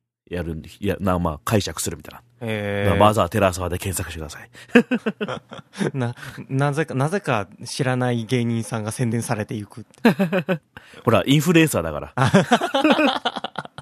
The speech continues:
Speaker 2: インフルエンザーじゃないけど、インフルエンサーやから。
Speaker 1: みんなにインフルエンスしていかないといけないから。<laughs> なんか、大さん話してないの？俺ばっか話してるけど。
Speaker 2: <laughs>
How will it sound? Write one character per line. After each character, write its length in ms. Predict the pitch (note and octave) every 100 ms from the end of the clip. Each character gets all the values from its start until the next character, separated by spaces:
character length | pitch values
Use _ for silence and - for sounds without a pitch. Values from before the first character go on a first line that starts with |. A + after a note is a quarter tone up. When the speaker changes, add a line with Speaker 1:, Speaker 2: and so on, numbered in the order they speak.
| - _ - D3 G3 F#3
Speaker 2:
イ 100 | C#3+
ン 40 | C#3+
フ 100 | D3+
ル 60 |
エ 80 | F#3
ン 80 | F#3
ザ 140 | D3+
ー 40 | C#3
じ 80 | C#3+
ゃ 40 |
な 120 | D#3
い 60 | F3+
け 80 | F#3
ど、 80 |
イ 100 | D3
ン 40 | C3+
フ 120 | C3
ル 60 | B2+
エ 40 |
ン 40 |
サ 120 | A2+ G2
ー 40 |
や 60 | -
か 100 | -
ら。 80 |
Speaker 1:
み 220 | C#3 E3 F#3
ん 40 |
な 80 | D3+
に 140 | C3
イ 40 | C#3+
ン 40 |
フ 140 | D3
ル 80 | D#3
エ 60 | C#3+
ン 40 |
ス 120 | A2 G2
し 60 |
て 100 | F#2+
い 40 | F2
か 60 |
な 80 | D#2+
い 60 | D#2
と 100 | C#2+
い 60 |
け 100 | -
な 140 | C#2+ -
い 40 |
か 200 | - C#4+
ら。 760 | - D#4+ C#4 - - - - G#3+
<laughs> 0 | - _ _ _ _ _ _
な 60 | E3+
ん 20 |
か、 120 | B2
大 160 | G#2 D#3
さ 120 | F2+
ん 20 |
話 300 | D#2+ A2+ D3
し 20 |
て 60 | F2+
な 120 | G#2
い 80 | C3+
の？ 160 | D2 - -
俺 160 | F2+
ば 120 | F2+ F#2
っ 40 |
か 80 | -
話 360 | D2+ D2 D2 -
し 40 |
て 80 | -
る 100 | A1+
け 120 | D#2
ど。 80 | - _ - - -
Speaker 2:
<laughs> 240 | G#3 -